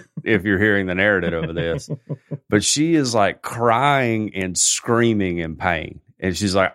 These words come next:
Speaker 2: "I don't know what's wrong. I'm hurting. I need to go to the emergency room."
Speaker 1: Oh, no.
Speaker 2: So I immediately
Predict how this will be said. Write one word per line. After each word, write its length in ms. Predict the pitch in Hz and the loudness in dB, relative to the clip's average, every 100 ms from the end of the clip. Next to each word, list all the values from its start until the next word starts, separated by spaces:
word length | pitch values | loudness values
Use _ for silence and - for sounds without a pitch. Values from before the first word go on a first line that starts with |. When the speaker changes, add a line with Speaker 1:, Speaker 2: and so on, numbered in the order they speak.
| - | 0
Speaker 2:
"I 180 | 98 | 2
don't 140 | 131 135 | 2 2
know 120 | 127 | 2
what's 240 | 120 113 | 2 0
wrong. 480 | 110 107 104 101 95 - _ _ _ - | 0 0 2 0 -2 -10 _ _ _ -4
I'm 360 | 101 104 95 | 0 0 0
hurting. 800 | 92 107 113 110 107 104 101 95 _ | -2 2 2 2 0 -2 -4 -10 _
I 220 | - 98 107 | -2 0 2
need 220 | 107 95 | 0 -2
to 80 | 90 | 0
go 140 | 90 | 0
to 40 | 85 | 0
the 100 | 82 | -2
emergency 440 | 80 78 76 - | -2 -4 -4 -6
room." 320 | - - - - | -8 -12 -10 -6
Speaker 1:
Oh, 200 | 113 117 | -4 -4
no. 460 | 107 107 104 107 - _ _ _ | -6 -6 -6 -8 -12 _ _ _
Speaker 2:
So 680 | - 120 110 104 101 92 85 - - - | -6 0 4 4 2 0 -4 -12 -18 -2
I 160 | 92 | 0
immediately 880 | 107 107 110 104 92 101 98 92 87 | 2 2 2 0 -2 0 0 -2 -6